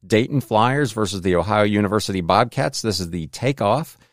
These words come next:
basketball program from Dayton University from December seventeenth, nineteen fifty-seven. Uh, in really nice shape. All of these were in really good shape. The only thing that was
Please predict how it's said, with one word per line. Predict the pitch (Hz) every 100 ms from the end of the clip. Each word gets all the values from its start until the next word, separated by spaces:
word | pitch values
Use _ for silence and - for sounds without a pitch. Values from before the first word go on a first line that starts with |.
| _ _ _
basketball | 90 95 - 98 90
program | - 104 101 113
from | 110 92
Dayton | 85 104 -
University | 98 101 87 117 - 139
from | - 98
December | 87 90 110 135 170
seventeenth, | - 156 147 143 156 - _ _ _ _ _
nineteen | - 73 82 - 117
fifty-seven. | 113 110 - 123 - 87 73 64 - _ _ _ _
Uh, | 90 92 90 90 92 - 101
in | - 131 101 92
really | 147 190 117 87
nice | 90 85
shape. | - - 92 95 -
All | 120 139
of | 110
these | 87 85 80
were | 87
in | 85
really | 101 120
good | 110 101
shape. | 110 -
The | 95
only | 107 135
thing | 139 127
that | 120 98
was | 95